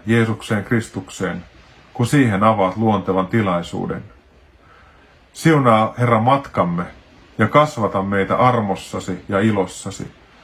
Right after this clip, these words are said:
Tätä rukoilemme Herramme ja Vapahtajamme Jeesuksen Kristuksen nimessä. Aamen. No, tällaisia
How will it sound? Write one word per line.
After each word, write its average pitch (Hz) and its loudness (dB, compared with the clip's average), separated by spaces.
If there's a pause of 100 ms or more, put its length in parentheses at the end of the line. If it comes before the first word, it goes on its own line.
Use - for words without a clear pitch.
(120)
Tätä 123 2
rukoilemme 101 0 (320)
Herramme 120 2
ja 98 2
Vapahtajamme 85 -2
Jeesuksen 110 0
Kristuksen 92 -6
nimessä. 95 -6 (640)
Aamen. 87 0 (3250)
No, 131 2
tällaisia 120 4